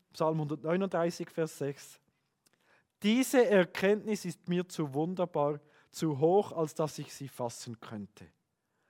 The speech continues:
Und Gott selbst sagt in Jesaja fünfundfünfzig, Vers neun: "So hoch der Himmel über der Erde ist, so viel höher sind meine Wege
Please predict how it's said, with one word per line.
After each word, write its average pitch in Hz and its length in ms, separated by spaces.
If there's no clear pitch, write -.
Und 143 120
Gott 196 220
selbst 233 320
sagt 214 280
in 202 60
Jesaja 190 420
fünfundfünfzig, 202 920
Vers 151 280
neun: 165 340
"So 202 240
hoch 226 300
der 208 160
Himmel 220 340
über 196 240
der 175 260
Erde 196 400
ist, 190 240
so 185 120
viel 160 220
höher 170 240
sind 156 260
meine 170 400
Wege 165 340